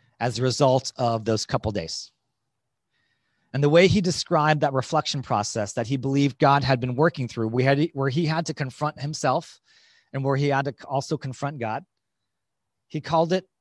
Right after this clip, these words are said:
a precious agony, a precious agony. And what I wanna propose here, I'm gonna, this is Rich that said it, I'm gonna <laughs> adopt that phrase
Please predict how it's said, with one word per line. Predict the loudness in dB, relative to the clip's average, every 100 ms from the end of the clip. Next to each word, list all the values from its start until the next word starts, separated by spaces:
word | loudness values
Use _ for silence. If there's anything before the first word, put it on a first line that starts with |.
| _ _ _
a | -12
precious | -12 -8 -6 -4 -4 -6 -10 -16 _
agony, | -8 -8 -10 -14 _ _ _ _ _ _ _ _ _ _
a | -16
precious | -10 -6 -6 -6 -8 -12 -14
agony. | -14 -14 -18 _ _ _ _ _ _ _ _ _ _ _ _ _ _ _ _ -6
And | -2
what | 0
I | 0
wanna | 0 -2
propose | -2 0 2 2
here, | 2 0 0 -2
I'm | -8 -4
gonna, | -4 -4 -8 _ _ -20
this | -18 -14
is | -14 -10
Rich | -10 -8
that | -12 -8
said | -6 -6
it, | -8 _ _ _ _ _
I'm | -10
gonna | -6 -4 -2
<laughs> |
adopt | -4 -4 -4 -4
that | -6 -12
phrase | -10 -8 -8 -8 -14 -18